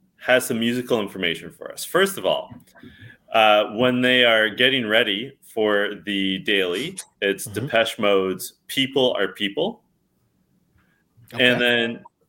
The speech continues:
Speaker 1: when we get to the, um, when they're like,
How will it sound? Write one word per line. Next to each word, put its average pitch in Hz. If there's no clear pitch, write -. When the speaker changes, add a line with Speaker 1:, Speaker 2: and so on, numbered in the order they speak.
Speaker 1:
when 120
we 120
get 127
to 120
the, 110
um, 92
when 110
they're 104
like, 90